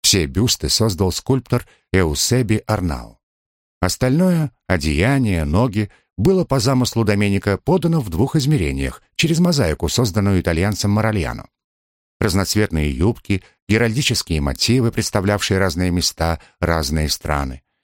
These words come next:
Выбор инструментов тоже не был случайен. Некоторые связаны с испанским фольклором, как галисийская волынка,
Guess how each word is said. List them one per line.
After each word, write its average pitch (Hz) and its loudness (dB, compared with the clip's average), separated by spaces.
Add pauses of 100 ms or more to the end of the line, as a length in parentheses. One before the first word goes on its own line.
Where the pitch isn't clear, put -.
(220)
Выбор 151 0
инструментов 170 0
тоже 113 0
не 85 2
был 76 -2
случайен. 69 -4 (380)
Некоторые 101 0
связаны 117 2
с - 0
испанским 85 -2
фольклором, 120 -2 (220)
как - -2
галисийская 95 0
волынка, 92 0